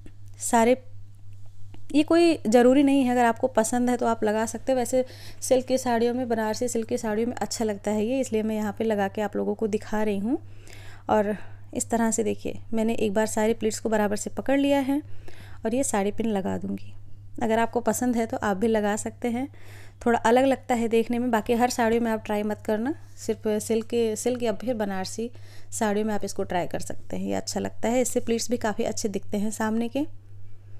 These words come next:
अब आपको अपने सारे प्लीट्स को कैसे अरेंज करना, हल्का सा झुक जाएं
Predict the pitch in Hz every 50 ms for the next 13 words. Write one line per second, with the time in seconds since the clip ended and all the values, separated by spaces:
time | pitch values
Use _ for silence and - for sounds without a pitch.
0 | - - - - - - - - - - - - - - - - - - - 254
1 | 247 254 254 254 - - 294 277 277 262 262 277 294 294 - 247 226 233 247 247
2 | 240 233 226 - - - - 220 208 - 240 233 220 226 226 226 - - 220 226
3 | 226 220 208 208 202 214 214 - 220 220 202 196 220 240 233 220 233 233 240 247
4 | 285